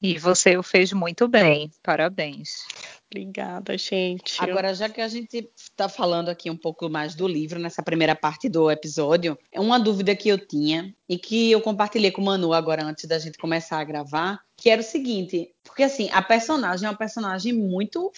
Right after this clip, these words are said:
Speaker 3: forte, é uma personagem que mexeu muito comigo, e todo mundo que eu converso sobre o livro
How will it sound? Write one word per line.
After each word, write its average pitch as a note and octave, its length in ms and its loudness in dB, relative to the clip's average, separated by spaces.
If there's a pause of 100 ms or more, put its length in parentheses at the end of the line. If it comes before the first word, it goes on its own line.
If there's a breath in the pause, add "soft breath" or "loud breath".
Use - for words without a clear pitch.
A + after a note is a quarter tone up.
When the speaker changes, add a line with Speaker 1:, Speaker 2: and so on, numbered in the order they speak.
(160)
Speaker 3:
forte, - 460 -2 (100)
é F3+ 80 2
uma F#3 80 4
personagem G#3 600 -2
que A3 120 -8
mexeu A3+ 340 0
muito A3 380 2
comigo, E3 440 -4 (360 loud breath)
e A#3 80 6
todo C4+ 260 8
mundo C#4 220 2
que C4 120 -2
eu G3 580 2 (260)
converso G3+ 480 2
sobre F#3 300 -2
o D3+ 60 0
livro F3 520 -4